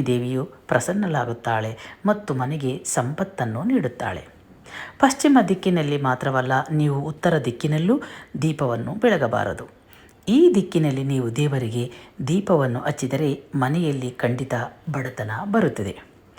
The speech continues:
ಮನೆಯಲ್ಲಿ ಬೆಳಿಗ್ಗೆ ಮತ್ತು ಸಂಜೆ ದೀಪವನ್ನು ಬೆಳಗಿಸುವುದರಿಂದ ಮನೆಯಲ್ಲಿ ಸಂತೋಷದ ವಾತಾವರಣ ಸೃಷ್ಟಿಯಾಗುತ್ತದೆ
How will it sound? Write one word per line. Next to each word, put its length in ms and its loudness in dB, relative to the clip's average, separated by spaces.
ಮನೆಯಲ್ಲಿ 480 8
ಬೆಳಿಗ್ಗೆ 460 4
ಮತ್ತು 280 -2
ಸಂಜೆ 300 2
ದೀಪವನ್ನು 580 4
ಬೆಳಗಿಸುವುದರಿಂದ 720 0
ಮನೆಯಲ್ಲಿ 500 0
ಸಂತೋಷದ 560 0
ವಾತಾವರಣ 560 0
ಸೃಷ್ಟಿಯಾಗುತ್ತದೆ 720 -4